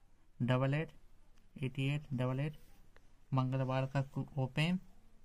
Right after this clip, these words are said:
बुधवार का open, मंगलवार का open, Five, three और एट, यानी total करेंगे वन।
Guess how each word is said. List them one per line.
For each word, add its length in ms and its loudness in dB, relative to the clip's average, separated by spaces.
बुधवार 380 4
का 140 0
open, 220 0
मंगलवार 380 4
का 140 4
open, 320 2
Five, 460 4
three 320 6
और 180 6
एट, 240 2
यानी 120 4
total 300 2
करेंगे 480 2
वन। 360 2